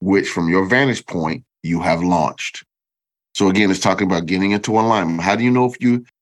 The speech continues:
close? How do you feel, uh, uh, about your good? Do you feel close to it? Do you feel aligned with it?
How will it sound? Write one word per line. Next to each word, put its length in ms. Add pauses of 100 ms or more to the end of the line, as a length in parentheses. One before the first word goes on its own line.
close? 400
How 220
do 80
you 80
feel, 400 (680)
uh, 360
uh, 300
about 420
your 100
good? 320
Do 80
you 120
feel 440 (120)
close 320
to 200
it? 40
Do 80
you 80
feel 180
aligned 540
with 200
it? 200